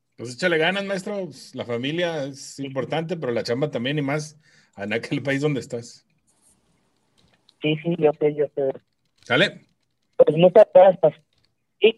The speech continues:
Speaker 2: y por cierto, este, ¿algún mensaje que guste que le dé a su sobrino nieto ahora en, en febrero que esté aquí en Los Ángeles? Acabo de comprar boletitos para irlo a ver.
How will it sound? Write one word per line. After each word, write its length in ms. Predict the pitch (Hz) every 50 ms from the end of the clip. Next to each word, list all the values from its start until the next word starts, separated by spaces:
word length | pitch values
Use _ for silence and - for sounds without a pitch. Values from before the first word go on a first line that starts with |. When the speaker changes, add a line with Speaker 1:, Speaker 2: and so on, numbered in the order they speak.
| - 226 226
Speaker 2:
y 40 |
por 240 | 185 208 214 214 170 -
cierto, 520 | 233 247 269 262 - - - 147 113 - _ _ _ _ _ _ _ _ _ _ _ _ _ _ _ _ _ _
este, 400 | 185 190 175 - _ - 175 165 - -
¿algún 340 | 160 165 170 190 220 233 -
mensaje 320 | - 220 - 233 233 220 - 220 214
que 60 | 175
guste 300 | 175 208 208 - 233 214
que 140 | - - -
le 140 | 170 160 160
dé 160 | 170 180 202
a 180 | 214 214 208 180
su 220 | - - 190 180 -
sobrino 400 | - 180 165 170 - 214 214 214 -
nieto 340 | 202 202 202 202 - - 214
ahora 340 | 208 208 208 - 202 202 185
en, 320 | 170 147 131 123 - - _ _ _ _ _ _ _ _ _ _ _ _ -
en 240 | 156 156 156 151 156
febrero 560 | 160 147 143 147 156 170 185 196 - - -
que 120 | - 156 143
esté 200 | - _ 180 175
aquí 180 | 170 - 190 180
en 40 | -
Los 140 | 180 170 - 185 -
Ángeles? 340 | 185 202 202 202 202 185 - _ _ _ _ _ _ - _ _ _ _ _ _ _ _ _ _ _ _ _ _ _ _ _ _ _ _ _ _ _ _ _ _ _ _ _ -
Acabo 280 | - - - 170 185 175
de 40 | -
comprar 260 | - - 160 165 175
boletitos 520 | 175 165 151 143 - 175 165 - 170 -
para 160 | - 165 151 156
irlo 160 | 165 160 151
a 40 | 147
ver. 300 | 151 156 143 135 -